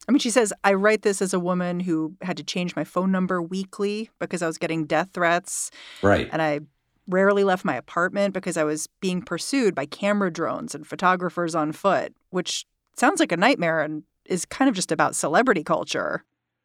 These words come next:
Speaker 2: Oh, it's terrible. It's about celebrity culture, right, more generally, but this is also just terrible, right? I mean,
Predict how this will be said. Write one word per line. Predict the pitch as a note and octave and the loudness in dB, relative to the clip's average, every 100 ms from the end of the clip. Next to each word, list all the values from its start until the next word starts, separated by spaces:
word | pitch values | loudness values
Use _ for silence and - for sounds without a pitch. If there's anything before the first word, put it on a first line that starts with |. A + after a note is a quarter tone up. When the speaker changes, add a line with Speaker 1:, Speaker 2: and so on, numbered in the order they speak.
| _ _ | _ _
Speaker 2:
Oh, | - C#3 | 2 4
it's | A2+ - | 4 2
terrible. | C#3 C#3+ G2 G2 | 2 4 4 2
It's | G2 | 2
about | B2+ F3+ | 4 4
celebrity | - C#3 B2+ A#2 | 4 4 4 4
culture, | G2 A2 A2 - F#2 F2 - | 4 2 2 2 0 -2 -2
right, | F#2+ E2+ | 0 2
more | F#2+ F2+ | 2 0
generally, | G2+ F#3 D3 F2+ E2+ | 2 2 2 2 0
but | G2 G2 | 0 2
this | C3 A2+ | 2 0
is | G#2 | 2
also | A#2 C#3 - F#2 | 2 2 2 2
just | F2+ G2+ F#2 | 2 0 -2
terrible, | - D#3 B2 D#2 - | 0 0 0 -2 -8
right? | D2 F2+ F#2 | -4 0 2
I | A2 | 4
mean, | G2+ G2 F#2 | 4 4 2